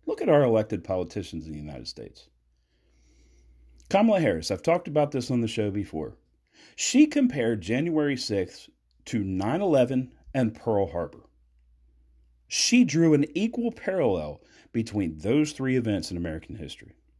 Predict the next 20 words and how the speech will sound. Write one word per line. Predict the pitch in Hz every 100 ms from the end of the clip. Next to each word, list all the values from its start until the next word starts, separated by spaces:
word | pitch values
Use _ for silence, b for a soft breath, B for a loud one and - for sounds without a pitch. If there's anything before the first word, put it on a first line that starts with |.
| _ _ _ _ _
January | - 101 127 147 160
sixth | - 120 107 - - b b b b
is | 98 -
just | - 90 85 -
like | 117 131
nine | 135 151
eleven | 180 131 85 76 - _ _ _ _ _ _ B B
and | 135 135
is | -
just | - - 101 98
like | 98 87 -
Pearl | 98 73
Harbor. | 73 65 - - _ _ _ _ _ _ -
They're | 139 139
the | 127
same | - 135 120 110
thing | 104 76 - _ _
in | - 85
her | 85 76
mind. | 71